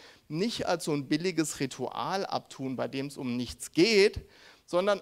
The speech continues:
eigentlich geht's um was ganz Großes. Und insofern, wenn Journalisten dann auch gerne mal sagen, "Oh, jetzt fallen Sie aber in Wahlkampfmodus", und das ist sehr abschätzig gemeint, dann sollte man eigentlich sagen, "Lieber Journalist, liebe Journalistin, das ist eigentlich daneben." Denn ohne Wahlkampf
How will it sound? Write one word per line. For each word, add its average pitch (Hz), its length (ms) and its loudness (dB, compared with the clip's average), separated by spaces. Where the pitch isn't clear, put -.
eigentlich 220 600 6
geht's 180 200 2
um 160 160 -4
was 151 180 -2
ganz 143 280 -4
Großes. 151 600 -2
Und 139 120 -8
insofern, 190 480 0
wenn 160 280 0
Journalisten 135 640 4
dann 160 140 6
auch 151 100 0
gerne 143 200 0
mal 139 80 0
sagen, 147 140 -4
"Oh, 233 220 6
jetzt 208 300 6
fallen 185 280 6
Sie 170 160 4
aber 131 220 6
in 123 180 -2
Wahlkampfmodus", 170 1000 2
und 135 160 -6
das 143 140 -8
ist 147 160 -8
sehr 123 240 0
abschätzig - 540 -6
gemeint, 131 420 -4
dann 123 160 -4
sollte 139 240 2
man 139 140 0
eigentlich 135 280 -4
sagen, 139 340 -2
"Lieber 139 360 -4
Journalist, 131 580 -6
liebe 131 200 -8
Journalistin, 120 640 -6
das - 220 -10
ist - 220 -18
eigentlich 117 400 -4
daneben." 110 540 -6
Denn - 180 -18
ohne 151 300 -4
Wahlkampf 160 440 -6